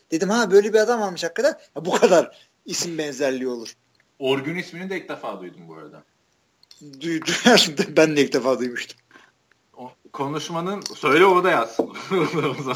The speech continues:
Speaker 1: He, madem dinlesin o kadar şey yaptık değil mi?
Speaker 2: Konuşmanın başında söylediğiniz gibi izlediğim ilk Amerikan futbol maçı Super Bowl elli bir oldu demiş. "Oldukça etkilendim. Umarım bundan sonra izleyeceğim maçlarda o kadar keyifli olur." demiş.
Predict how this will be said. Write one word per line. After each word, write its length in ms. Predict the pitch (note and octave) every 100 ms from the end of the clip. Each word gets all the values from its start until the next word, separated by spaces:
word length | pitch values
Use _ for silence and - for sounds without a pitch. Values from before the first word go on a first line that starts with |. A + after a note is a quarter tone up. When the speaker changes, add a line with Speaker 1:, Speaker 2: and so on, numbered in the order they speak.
| -
Speaker 1:
He, 180 | D#3+ A#2
madem 460 | A#2 D3+ D#3+ E3 D#3+
dinlesin 340 | F3 F3+ D3+
o 80 | D3+
kadar 220 | D#3 C#3
şey 100 | B2
yaptık 360 | C3+ B2+ C3 -
değil 100 | E3+
mi? 100 | - - _
Speaker 2:
Konuşmanın 580 | - C3 D3+ D3+ F#3+ G3
başında 400 | F#3+ F3+ F#3+ F#3
söylediğiniz 1200 | G3 F#3+ F3+ F3+ F3 F3+ F3+ - - D3 F#3 F#3
gibi 280 | D3+ C3+ E3+ C4+ - _ _ _ _
izlediğim 540 | D3 D3 E3+ E3+ G3+
ilk 240 | F#3+ G3 G3
Amerikan 440 | F3 D#3+ D#3 D#3+
futbol 280 | D3+ - E3+
maçı 260 | D#3+ E3 B3
Super 340 | - E3+ E3
Bowl 260 | F#3 F#3+ F3+
elli 220 | E3 D#3+
bir 100 | F3
oldu 360 | D#3+ A#2+ G2+ F#2
demiş. 460 | F#2+ D#3+ - - _ _ _ _ _ _ _ _ _
"Oldukça 480 | C#3+ D#3+ D#3+ F3 -
etkilendim. 600 | C#3+ - C#3 C#3 D3 F#3+ G3 - - -
Umarım 400 | D#3 D#3+ D3+ F3+ - _ _ _ -
bundan 300 | D3+ D#3+ D#3
sonra 380 | D#3+ C#3+ C#3 C#3+
izleyeceğim 600 | C3 C#3+ C#3 B2+ C3+ D3+
maçlarda 500 | D3 C3+ C#3+ B2+ C#3
o 80 | C#3+
kadar 300 | C#3 C#3+ C#3+
keyifli 340 | C#3 C3 -
olur." 240 | A2 F#2
demiş. 360 | F#2+ A2 G3 -